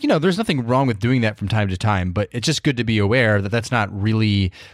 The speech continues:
the best way to be efficient about practicing. Like, the best way to be efficient about practicing and staying focused at the same time is to actually know what you're going to practice before you get started. So some people do recommend writing down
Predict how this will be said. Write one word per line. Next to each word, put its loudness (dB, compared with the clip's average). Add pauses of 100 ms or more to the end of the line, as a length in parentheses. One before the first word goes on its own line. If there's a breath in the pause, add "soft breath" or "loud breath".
(120)
the 0
best -2
way 2
to 0
be 2
efficient 0
about -2
practicing. -2
Like, -6
the -4
best -2
way 2
to 0
be 2
efficient -2
about -2
practicing -2
and 0
staying 0
focused -2
at -8
the -4
same -2
time 2 (540 loud breath)
is 0
to 0
actually -2
know 2
what -2
you're -2
going 0
to -6
practice -2
before -4
you 0
get -4
started. -2
So 2
some -2
people -2
do 2
recommend 0
writing 2
down -2